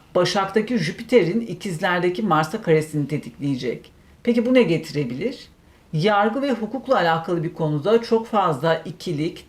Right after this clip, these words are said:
tartışma, çatışma getirme potansiyeli taşıyor. Eklemek istediğim bir şey daha var. Koç'taki Satürn ve Neptün ne olursa olsun Özgür Özel'in terazideki Mars-Plüton kavuşumunun karşısındalar.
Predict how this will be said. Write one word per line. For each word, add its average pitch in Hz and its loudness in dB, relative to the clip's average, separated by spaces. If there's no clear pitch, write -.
tartışma, 170 -2
çatışma 170 -4
getirme 147 -2
potansiyeli 143 -2
taşıyor. 165 -8
Eklemek 226 4
istediğim 196 0
bir 175 -4
şey 170 2
daha 131 2
var. - -12
Koç'taki 220 0
Satürn 233 0
ve 160 2
Neptün 208 -2
ne 214 4
olursa 160 2
olsun 160 -2
Özgür 208 2
Özel'in 185 4
terazideki 180 0
Mars-Plüton 185 -4
kavuşumunun 170 -2
karşısındalar. 151 -2